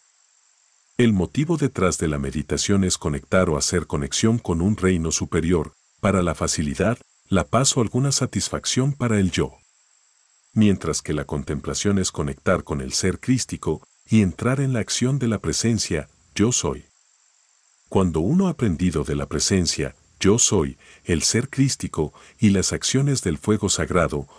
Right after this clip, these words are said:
uno puede entonces contemplar verdaderamente en lugar de solo meditar, que es el aspecto negativo o femenino. La contemplación también trae el aspecto positivo, y así permite que la conciencia interna llegue a la conciencia externa.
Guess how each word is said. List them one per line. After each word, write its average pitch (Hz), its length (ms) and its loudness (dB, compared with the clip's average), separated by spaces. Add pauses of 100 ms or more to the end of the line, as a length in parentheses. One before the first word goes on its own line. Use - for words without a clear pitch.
(140)
uno 147 220 4
puede 143 280 2
entonces 113 520 0
contemplar 82 600 -2
verdaderamente 78 960 0
en 82 100 0
lugar 92 360 0
de 71 120 -4
solo 123 340 0
meditar, 87 560 0 (300)
que 95 180 4
es 104 160 0
el 92 120 0
aspecto - 480 -2
negativo 110 600 0
o 101 60 0
femenino. 90 640 0 (1000)
La 107 140 4
contemplación 98 760 0
también 92 440 2
trae 76 320 0
el 69 120 -2
aspecto 78 480 -4
positivo, 78 680 -2 (260)
y 110 120 6
así 156 240 2
permite 135 520 0
que 127 140 0
la 104 100 2
conciencia 98 580 0
interna 101 520 0
llegue 101 340 0
a 101 60 0
la 85 120 -2
conciencia 107 640 0
externa. - 580 -2